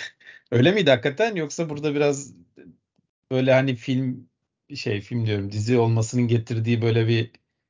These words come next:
e, şey mi var? Ee, yani burada daha fazla oyuna göre diyalog olabilir diye düşünüyorum. Bilmiyorum doğru mu ama hani o diyalogları da biraz bu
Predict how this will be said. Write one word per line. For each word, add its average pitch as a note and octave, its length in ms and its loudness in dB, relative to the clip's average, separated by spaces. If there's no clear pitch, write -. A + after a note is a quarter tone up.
e, G#2 1000 -6
şey A#2 300 2
mi G#2+ 140 4
var? - 440 -4
Ee, F2+ 600 -8
yani F#2+ 260 0
burada A2 240 0
daha A#2 180 6
fazla G#2 440 0
oyuna F#2+ 320 -6
göre F#2 320 -6
diyalog F#2 500 -10
olabilir F#2 840 -6
diye F2+ 300 -8
düşünüyorum. E2+ 600 -10
Bilmiyorum F2 440 -6
doğru F#2 200 -4
mu A2 80 0
ama D3 220 -2
hani A2+ 160 2
o A2 120 4
diyalogları A2+ 460 2
da A#2 100 2
biraz G#2+ 280 0
bu A2 340 -6